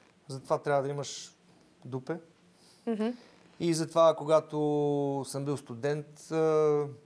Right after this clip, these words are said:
Speaker 1: имах един юност, такъв много стар, знаете ги тия телевизори.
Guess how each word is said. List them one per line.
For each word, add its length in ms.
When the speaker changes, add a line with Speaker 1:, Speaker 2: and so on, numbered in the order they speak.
Speaker 1:
имах 380
един 500
юност, 640
такъв 220
много 200
стар, 240
знаете 340
ги 100
тия 200
телевизори. 600